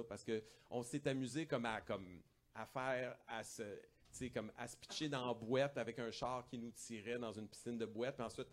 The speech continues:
aller se faire sécher derrière <laughs> un réacteur d'avion. C'était stupide, mais c'était pas nécessairement quelque chose qui était extrêmement coûteux. Fait que je pense qu'au contraire, ça nous a aidé des fois d'avoir des limites.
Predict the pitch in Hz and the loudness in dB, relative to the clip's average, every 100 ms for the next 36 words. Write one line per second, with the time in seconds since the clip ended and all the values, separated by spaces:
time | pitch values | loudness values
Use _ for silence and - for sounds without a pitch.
0 | - 113 117 113 - 123 123 - _ _ | -8 -6 -4 -6 -4 -2 -2 -4 _ _
1 | _ - - - 143 - - 135 120 113 | _ -12 -8 0 2 2 4 6 4 6
2 | 127 170 - 190 190 190 170 175 - 185 | 8 8 10 10 10 12 12 12 12 12
3 | 175 180 151 139 135 143 170 196 233 - | 12 12 10 8 8 8 8 4 -6 -8
4 | 233 453 - 427 - - - - - 139 | -4 -4 -4 -4 -6 -8 -10 -2 2 2
5 | - - 156 254 202 147 - 151 - 247 | 2 -4 0 2 4 2 4 2 6 6
6 | 202 170 - 143 139 170 196 139 - 160 | 6 2 6 6 6 2 -2 -6 -2 -4
7 | 165 - 120 110 113 - - 123 120 131 | -2 -4 2 2 2 -2 -2 0 2 2
8 | 131 143 - 104 - - 123 120 - 208 | -2 -8 -8 -8 -8 -2 0 0 0 -2
9 | - 180 165 131 - 135 139 143 107 107 | 4 4 6 4 4 4 4 2 0 0
10 | 101 107 104 104 113 117 104 - 120 113 | 2 4 4 2 2 2 2 6 8 8
11 | 98 95 92 92 87 - | 6 4 2 -2 -6 -10